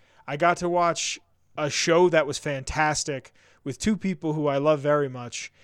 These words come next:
and we both appreciate where it comes from. We both appreciate the story. We both know it. And it was more of just the experience of watching it than it was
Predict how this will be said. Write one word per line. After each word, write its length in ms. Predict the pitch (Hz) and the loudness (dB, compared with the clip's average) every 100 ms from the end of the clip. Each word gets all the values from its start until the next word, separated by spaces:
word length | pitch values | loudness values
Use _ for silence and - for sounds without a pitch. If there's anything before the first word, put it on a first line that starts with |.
| _ _ - | _ _ -10
and 320 | 143 139 131 | -8 -8 -8
we 160 | 135 | -8
both 320 | 151 160 180 175 | 0 4 4 2
appreciate 840 | - 175 160 - 151 143 131 - _ _ | -4 -4 -4 -4 -4 -2 -4 -8 _ _
where 420 | 131 123 147 143 | -12 -4 -2 -2
it 140 | 135 - | -4 -8
comes 320 | - 139 135 | -8 -8 -8
from. 320 | - 131 123 | -10 -12 -10
We 140 | 135 | -10
both 240 | 135 143 156 | -4 -4 -4
appreciate 420 | 139 151 139 143 | -8 -8 -6 -8
the 80 | 131 | -6
story. 280 | - 131 127 | -6 -6 -6
We 40 | |
both 240 | 135 131 | -8 -10
know 220 | 139 139 127 | -10 -8 -10
it. 120 | 117 _ - - - | -12 _ -20 -20 -6
And 140 | 165 | -4
it 60 | 180 | -2
was 120 | 151 | -2
more 260 | 170 208 226 | 0 2 2
of 80 | 175 | 0
just 160 | 180 | -2
the 140 | 208 202 | 0 0
experience 800 | - - - 180 190 185 160 160 | -2 -6 -2 -2 0 -2 -6 -6
of 100 | 135 | -2
watching 400 | 156 170 - 156 | 0 -2 -4 -8
it 100 | 143 | -6
than 140 | 156 | -6
it 120 | 160 | -4
was 500 | 147 156 160 143 127 | -2 0 0 -2 -6